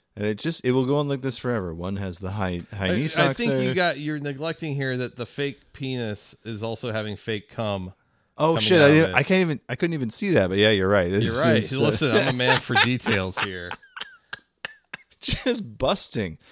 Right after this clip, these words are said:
Speaker 1: all over
Speaker 2: Everyone,
Speaker 1: the feet
Speaker 2: every,
Speaker 1: there.
Speaker 2: everything, it's like, <laughs> it's like, you know, it's like every, it's like being on a farm. Everything, there's shit spraying everywhere.
Speaker 1: So, <laughs> from the Web Archive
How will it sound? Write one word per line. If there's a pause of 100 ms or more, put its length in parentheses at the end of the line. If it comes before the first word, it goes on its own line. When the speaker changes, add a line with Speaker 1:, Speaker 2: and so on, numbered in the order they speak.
(260)
Speaker 1:
all
over
Speaker 2:
Everyone,
Speaker 1:
the
feet
Speaker 2:
every,
Speaker 1:
there.
Speaker 2:
everything,
it's
like,
<laughs>
it's
like,
you
know,
it's
like
every, (240)
it's
like
being
on
a
farm.
Everything,
there's (160)
shit
spraying
everywhere. (880)
Speaker 1:
So, (680)
<laughs>
from
the
Web
Archive